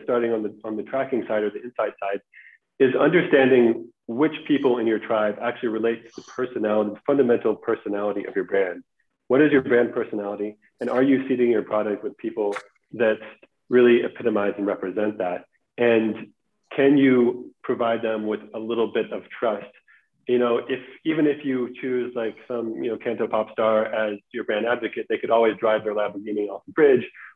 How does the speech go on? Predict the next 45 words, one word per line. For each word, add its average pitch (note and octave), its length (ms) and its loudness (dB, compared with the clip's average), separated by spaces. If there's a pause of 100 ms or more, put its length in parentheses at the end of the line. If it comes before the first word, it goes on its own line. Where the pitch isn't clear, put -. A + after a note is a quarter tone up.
(120)
or A#2 100 0
get A#2 140 4
arrested A2+ 460 2
for A#2 180 -2
smoking G#2 360 -4
dope, G2+ 280 -4
right? A#2 240 -2 (460)
That, B2+ 160 -2 (180)
that B2+ 160 -4
can A#2+ 100 2
always A2+ 240 2
happen G#2 280 -2
and G2 100 -4
has G#2 200 -2
happened. F2 400 -10 (580)
Um, A2 340 2 (400)
but B2+ 420 0 (240)
if C3+ 160 -4
you D3+ 80 2
take E3+ 240 0 (120)
a C3+ 140 0
seeding C3+ 240 6
approach A#2 340 0
and A#2+ 80 0
you A#2 140 -2
go A#2 120 0
with A2 120 -2
many B2+ 160 2
influencers A2+ 560 -4
and A2+ 80 -6
you A2+ 60 -4
have A#2 160 -6
the G#2+ 80 -4
technology A2+ 600 -4
to F#2+ 120 -18
be A2 160 -4
able G#2+ 260 0
to G#2+ 180 -4
understand, G#2+ 640 0 (380)
you A2 80 -2
know, G#2+ 140 2
what A#2 200 2
are C3 60 2
the A#2+ 80 2
personality G#2 640 -4